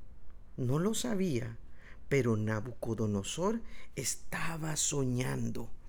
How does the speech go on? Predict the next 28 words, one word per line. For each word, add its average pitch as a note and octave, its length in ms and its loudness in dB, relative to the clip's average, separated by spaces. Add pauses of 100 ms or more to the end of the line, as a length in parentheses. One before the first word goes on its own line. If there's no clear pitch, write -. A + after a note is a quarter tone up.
(320)
soñando G3+ 800 8
algo G#3+ 440 6
diferente. D3 1500 2 (640)
Veía E3+ 500 6
una A#3 220 8
estatua G3+ 680 2
y G3+ 120 4
era B3+ 200 4
confuso A3 760 6
para D#3 260 2
él. A3 260 8 (360)
Cuando G3+ 340 12
se G3 180 8
levantó, F#3 800 8 (340)
llamó F#3+ 640 12
a G3+ 80 10
los E3+ 300 6
sabios, A3+ 680 8
a G3+ 100 6
los F3+ 220 8
astrólogos, A3+ 960 10 (200)
a G3+ 120 8
los G3+ 220 12
adivinos, G#3+ 680 10
para G3 280 8
que F#3+ 120 6
le F3+ 140 12
dijeran A#3 500 10